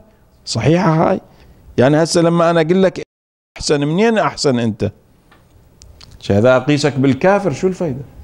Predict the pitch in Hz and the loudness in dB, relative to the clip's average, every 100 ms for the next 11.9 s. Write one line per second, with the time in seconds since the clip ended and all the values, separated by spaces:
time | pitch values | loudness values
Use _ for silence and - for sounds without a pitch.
0 | - - - - - - - 143 151 143 | -20 -20 -20 -20 -20 -10 0 2 2 2
1 | 190 220 226 160 156 139 - 220 240 220 | 2 2 0 2 0 0 0 -2 2 0
2 | 123 85 - - - - - - 113 - | 0 -6 -16 -20 -20 -20 -20 -10 -6 -2
3 | - 196 202 196 151 175 226 208 151 - | 2 2 4 2 2 2 2 2 0 -2
4 | - - - - - - - - - - | -14 -20 -20 -20 -20 -20 -20 -20 -20 -10
5 | - - - - - 135 196 214 226 214 | -10 -10 -20 -4 2 4 2 2 2 2
6 | 214 190 180 175 202 226 190 208 208 208 | 2 2 2 2 2 2 0 0 0 0
7 | 202 185 185 190 190 185 160 - 180 196 | -2 0 0 2 0 0 -4 -2 2 2
8 | 196 196 175 190 196 220 - - _ _ | 2 0 0 2 2 2 -4 -20 _ _
9 | _ _ _ 123 110 143 165 156 170 160 | _ _ _ -4 0 2 0 -2 -2 0
10 | 185 196 - - - - - _ _ _ | 0 -4 -10 -20 -20 -20 -20 _ _ _
11 | 113 135 160 160 160 156 165 160 | 0 2 2 2 0 0 -2 -2